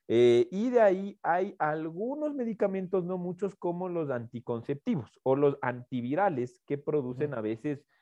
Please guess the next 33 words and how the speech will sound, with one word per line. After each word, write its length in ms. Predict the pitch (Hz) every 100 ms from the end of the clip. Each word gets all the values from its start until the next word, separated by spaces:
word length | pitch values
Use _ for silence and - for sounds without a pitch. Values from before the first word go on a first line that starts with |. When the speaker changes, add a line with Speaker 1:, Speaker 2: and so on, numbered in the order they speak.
| _
Speaker 1:
un 200 | - 123
efecto 360 | 131 123 117 147
contraproducente 1080 | 131 110 101 - 101 92 87 107 117 127 -
que 160 | 101
causando 500 | 92 92 87 95 110
dolor 260 | 107 92 95
neuropático. 720 | 107 104 80 82 80 _ _ _ _ _
Esto 240 | 262 254 285
es 80 |
algo 280 | 247 247 262
medio 260 | 233 226 220
interesantón 760 | 196 175 156 147 135 175 208
que, 100 | 202
por 160 | 160 143
ejemplo, 560 | - 156 156 175 160 - _
ahí 320 | 117 131 170 165
Elvis 300 | 170 160 143
nos 100 | 147
decía, 280 | 135 165 151
"Bueno, 340 | 160 127 - _ _
y 180 | 120 120
si 200 | - 127
el 140 | 113
caso 280 | 151 160 165
es 100 | 143
más 240 | 143 147
químico, 640 | _ 160 180 151 131 131 -
¿qué 160 | 131
hago?". 440 | 147 180 110 98 _ _
Primero, 360 | 120 113 151 196
referir. 540 | 131 110 143 208 - _ _ _ _
O 100 | 101
sea, 320 | 131 101 -